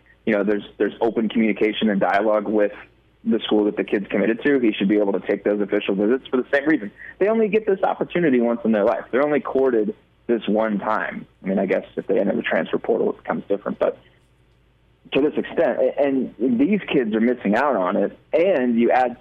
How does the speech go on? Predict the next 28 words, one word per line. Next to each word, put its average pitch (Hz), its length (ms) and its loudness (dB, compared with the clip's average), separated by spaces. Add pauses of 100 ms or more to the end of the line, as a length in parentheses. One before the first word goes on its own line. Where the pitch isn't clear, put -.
to 170 160 0
that, 101 360 2 (720)
like, 139 120 -2 (480)
what 160 100 2
are 202 60 0
early, 165 340 2
early 165 240 2
enrollee 135 500 2
kids - 200 -2
gonna 85 180 -2
do? - 260 -4
What 156 120 0
are 147 40 -2
mid-year 131 380 4
kids 156 240 -2
gonna - 220 -2
do? - 200 -4 (220)
They're 120 120 2
gonna 127 220 0
have 143 200 -2
to 127 100 -2 (280)
commit 113 480 0
to 120 100 -2 (100)
schools 135 300 2
that 101 100 -2
they 113 120 0
haven't 123 280 0
visited 180 400 -2